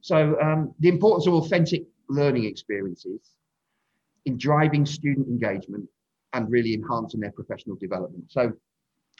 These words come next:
I think we, I tried to set all my teaching in the real world, make it more authentic, not just projects, but even lecture-based courses and the more traditional types of teaching. So I, wherever possible, I try and work with external partners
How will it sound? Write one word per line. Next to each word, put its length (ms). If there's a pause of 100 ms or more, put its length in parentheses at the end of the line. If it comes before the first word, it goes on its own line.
(500)
I 40
think 180
we, 120 (140)
I 60
tried 300
to 60
set 260
all 160
my 120
teaching 560 (580)
in 120
the 80
real 200
world, 360 (140)
make 200
it 80
more 200
authentic, 420
not 180
just 180
projects, 420
but 140 (100)
even 280
lecture-based 580
courses 540
and 160
the 60
more 300 (100)
traditional 460
types 320
of 100
teaching. 320 (520)
So 180
I, 80
wherever 480
possible, 480
I 60
try 240
and 80
work 180
with 100
external 440
partners 680